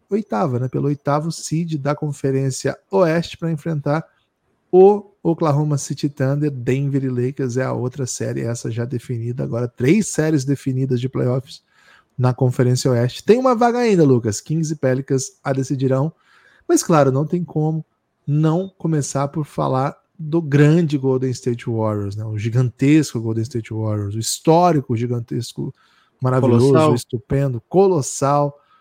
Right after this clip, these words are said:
Speaker 1: multicampeão, dinástico, com cinco Hall da Famas envolvidos ontem, né? Chris Paul, eh, Stephen Curry, Klay Thompson, Draymond Green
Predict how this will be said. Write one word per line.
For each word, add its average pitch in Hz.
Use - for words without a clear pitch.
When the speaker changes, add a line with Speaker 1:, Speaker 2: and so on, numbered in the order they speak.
Speaker 1:
multicampeão, 143
dinástico, 127
com 113
cinco -
Hall 127
da 120
Famas 123
envolvidos 110
ontem, 120
né? 123
Chris 120
Paul, 151
eh, 110
Stephen 117
Curry, 151
Klay 117
Thompson, 143
Draymond 123
Green 123